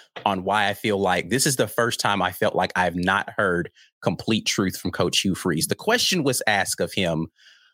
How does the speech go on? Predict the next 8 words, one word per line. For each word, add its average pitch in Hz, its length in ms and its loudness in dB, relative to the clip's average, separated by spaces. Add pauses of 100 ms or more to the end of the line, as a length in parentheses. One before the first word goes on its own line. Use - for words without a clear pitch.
(260)
about 110 500 0
the 113 100 -2
game 139 300 2
plan 120 340 0
again 104 560 0 (320)
and 101 500 2
the 104 240 0
lack 131 600 0